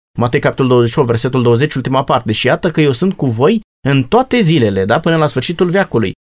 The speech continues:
Prin asigurarea prezenței Domnului Hristos în viața noastră, o familie poate fi dusă până în împărăția lui Dumnezeu, că, pe de altă parte, scopul primordial al întemeierii unei familii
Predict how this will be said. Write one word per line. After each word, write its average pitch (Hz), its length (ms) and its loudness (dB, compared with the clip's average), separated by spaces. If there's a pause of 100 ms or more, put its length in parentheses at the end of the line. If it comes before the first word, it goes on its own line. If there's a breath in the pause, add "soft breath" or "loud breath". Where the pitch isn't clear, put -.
(180)
Prin 147 340 2 (300)
asigurarea 143 500 2
prezenței 160 460 0
Domnului 156 280 0
Hristos 147 320 -2
în 139 120 -2
viața 127 300 0
noastră, 113 400 0 (260)
o 131 60 2
familie 147 520 2
poate 151 340 -2
fi 123 180 -2
dusă 131 380 0 (420)
până 185 240 4
în 170 260 2
împărăția 156 560 2
lui 180 140 0
Dumnezeu, 170 520 0
că, 139 140 0
pe 123 120 0
de 113 100 2
altă 185 300 0
parte, 127 500 -2 (380)
scopul 185 640 2
primordial 156 920 2
al 117 220 2
întemeierii 127 500 2
unei 151 220 2
familii 135 540 0